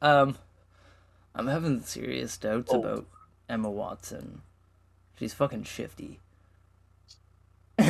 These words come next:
Speaker 3: mean, you saw her in This Is the End.
Speaker 1: True, she's sh-, shifty. I don't know, Fellowship in Christ. Emma Watson. Fellowship in Christ.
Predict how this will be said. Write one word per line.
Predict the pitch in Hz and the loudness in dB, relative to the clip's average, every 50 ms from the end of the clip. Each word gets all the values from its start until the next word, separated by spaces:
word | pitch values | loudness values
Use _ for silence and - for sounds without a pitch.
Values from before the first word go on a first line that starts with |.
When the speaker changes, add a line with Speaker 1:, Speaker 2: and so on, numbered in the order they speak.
| 208 220 | 8 8
Speaker 3:
mean, | 220 160 160 | 8 6 4
you | 214 - | 4 2
saw | - - 139 127 123 | 2 0 2 4 4
her | 127 123 120 | 6 4 4
in | 117 113 | 2 0
This | 110 113 - - | -2 -4 -6 -6
Is | 113 101 | -8 -8
the | - 101 104 | -8 -8 -8
End. | 104 101 98 95 92 - - _ _ _ _ _ _ _ _ _ - - - - - - _ _ | -8 -10 -10 -12 -12 -14 -18 _ _ _ _ _ _ _ _ _ -4 -4 -4 -4 -6 -10 _ _
Speaker 1:
True, | - - 139 143 147 127 117 | -6 -2 2 2 2 2 0
she's | - - - 143 131 123 | -2 -2 0 0 0 -2
sh-, | - - - - - - | -6 -8 -12 -14 -18 -14
shifty. | - - - - - 131 123 - - 113 - - - - - - - - - - | -10 -10 -6 0 0 0 0 0 -4 -8 -8 -8 -14 -18 -18 -18 -18 -18 -8 0
I | - | 2
don't | 135 151 | 2 4
know, | 151 120 104 | 2 2 0
Fellowship | - - - - - 98 117 120 - 123 120 - | -4 -8 -8 -6 -4 -4 -6 -6 -8 -10 -10 -8
in | 120 120 | -10 -10
Christ. | 117 - - 110 107 113 113 - - - - - - - _ _ _ _ _ _ _ _ _ _ _ - | -10 -8 -8 -6 -6 -6 -6 -8 -12 -18 -20 -20 -20 -20 _ _ _ _ _ _ _ _ _ _ _ -20
Emma | - 127 - 117 | -20 -18 -16 -14
Watson. | 92 - - - - - - - - - - - - - _ _ _ _ | -14 -14 -14 -16 -18 -20 -20 -20 -20 -20 -20 -20 -20 -20 _ _ _ _
Fellowship | - - - - - - - - _ - | -20 -20 -18 -18 -18 -20 -20 -20 _ -20
in | - - - | -20 -20 -20
Christ. | - - 120 127 - - - | -20 -18 -18 -18 -18 -20 -20